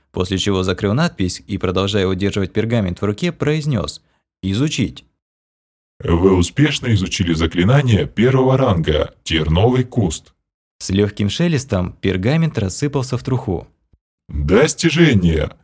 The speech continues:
Speaker 2: Вы получили достижение «Природный маг» первого ранга. Увидеть таблицу полученных достижений можно в настройках вашего персонажа.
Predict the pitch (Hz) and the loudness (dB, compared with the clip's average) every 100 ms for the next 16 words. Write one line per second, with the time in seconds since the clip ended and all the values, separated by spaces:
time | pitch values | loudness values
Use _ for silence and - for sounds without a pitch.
0 | _ 85 82 92 95 92 87 95 90 87 | _ -4 0 0 2 0 0 2 2 0
1 | 87 95 107 165 120 90 85 - - 87 | -2 0 4 4 4 2 2 0 0 2
2 | 90 139 147 156 151 143 95 - - - | 4 4 2 4 4 4 0 -2 -10 -2
3 | 98 127 135 139 117 85 - - - _ | 2 4 4 4 2 2 0 -4 -6 _
4 | _ _ _ - 87 87 117 139 - 143 | _ _ _ -8 -2 2 4 4 2 2
5 | 147 131 - 92 87 92 85 85 82 87 | 4 4 4 0 2 0 0 0 0 0
6 | - 107 139 147 98 85 - - 85 82 | 0 0 4 4 4 0 -4 -4 -2 0
7 | 85 82 82 - 120 147 147 127 85 85 | 0 0 0 2 2 2 0 0 0 0
8 | 90 85 - 80 127 131 92 78 | 0 0 -2 -2 0 0 0 -2